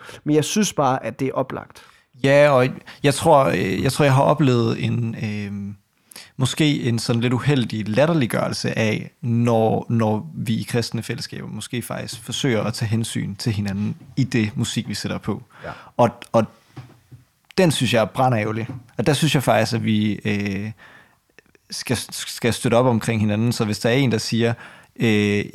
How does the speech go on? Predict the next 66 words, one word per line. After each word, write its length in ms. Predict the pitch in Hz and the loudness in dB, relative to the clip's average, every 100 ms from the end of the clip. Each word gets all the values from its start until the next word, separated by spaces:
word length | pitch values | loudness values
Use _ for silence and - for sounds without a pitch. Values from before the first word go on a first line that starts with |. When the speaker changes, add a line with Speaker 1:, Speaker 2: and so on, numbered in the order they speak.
| 113 | 0
Speaker 2:
"Jeg 80 | 120 | 0
synes 180 | - 127 | -2 0
faktisk, 220 | 113 104 | 0 0
vi 80 | - | -4
skal 100 | - | -6
sætte 180 | - 110 | -4 -2
noget 140 | 110 | 0
andet 140 | 117 117 | 0 -2
musik 280 | - 123 | -2 -6
på 220 | - - 139 | -4 -4 -2
nu," 180 | 104 95 _ _ _ | -4 -4 _ _ _
så 140 | - 139 | 0 2
er 40 | |
det 100 | 120 | 2
måske 280 | 117 - 127 | 0 0 2
faktisk, 280 | 120 110 - | 2 0 -2
fordi 220 | 113 120 | -2 0
den 160 | 117 | 0
person 420 | 101 107 135 107 107 | -2 -2 -2 0 0
ved 160 | 127 - | -2 -2
med 160 | 120 110 | -4 -4
sig 160 | - | -4
selv, 240 | - 120 - - _ _ _ - | -2 -2 -2 -10 _ _ _ 0
"Det 80 | 127 | 2
her, 80 | 131 | 4
det 140 | 135 | 4
er 40 | 120 | 2
ikke 160 | 123 | 0
godt 160 | 110 110 | -2 -2
for 140 | - | -2
mig." 280 | 104 117 120 - _ | -2 0 -2 -6 _
Speaker 1:
Mm. 80 | 120 | -12
Speaker 2:
Og, 80 | 113 _ - - _ | -12 _ -20 -20 _
og 360 | - - - 131 | -8 -8 -4 -2
Speaker 1:
Jeg 20 | |
Speaker 2:
der 40 | 131 | 4
Speaker 1:
kommer 180 | 180 139 | 4 4
Speaker 2:
synes 140 | 165 | 4
Speaker 1:
til 60 | 170 | 4
Speaker 2:
jeg, 40 | |
Speaker 1:
at 40 | 135 | 4
Speaker 2:
der 60 | |
skal 200 | 117 143 | 2 0
Speaker 1:
tilpasse 320 | 127 120 113 - | 0 -2 -6 -10
mig. 320 | 113 110 180 - 170 | -10 -8 -8 -4 0
Speaker 2:
Lige 160 | 185 | 2
præcis. 420 | 180 170 190 123 | 2 2 2 0
Speaker 1:
Ja, 80 | 113 | -2
Speaker 2:
Der 120 | 139 | -2
synes 220 | 127 160 170 | 0 0 2
jeg, 80 | |
der 80 | 131 | 2
Speaker 1:
sådan. 120 | 123 - | 0 2
Speaker 2:
skal, 220 | 117 117 | 2 2
der 80 | 123 | -2
skal 200 | - 131 | -2 0
ligge 300 | 131 147 - | 0 -2 -2
en, 240 | 120 120 | -2 -2
en, 360 | 117 113 113 110 - - _ | -2 -4 -4 -6 -12 -20 _
en 200 | 120 113 | -2 -2
sådan, 260 | - 117 - - - | -2 -6 -6 -14 -10
faktisk 340 | - 147 160 175 | -6 -2 -2 -2
en 120 | 147 | 0
dyb 200 | 185 147 | -2 -2
respekt 340 | 120 - 139 - | -4 -4 -4 -4
for 340 | - 110 101 | -2 -2 -2